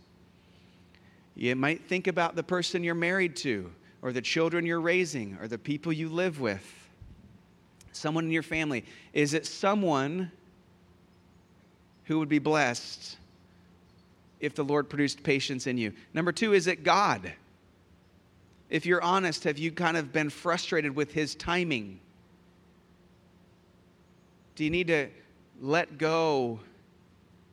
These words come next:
and ask God, "What are you trying to teach me right now while I'm waiting?" Or is it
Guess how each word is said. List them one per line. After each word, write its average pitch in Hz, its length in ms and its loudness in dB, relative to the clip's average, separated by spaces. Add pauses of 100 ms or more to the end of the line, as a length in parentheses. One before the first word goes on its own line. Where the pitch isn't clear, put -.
(880)
and 135 100 -4
ask 151 300 0
God, 151 220 0
"What 151 100 -2
are - 20 -2
you 156 60 -4
trying 165 160 -4
to 131 60 -6
teach - 320 -4
me 151 100 -2
right 127 200 -2
now 123 200 -2
while 123 160 -2
I'm 127 140 -2
waiting?" 139 360 -4 (300)
Or 185 180 2
is 185 160 2
it 196 160 4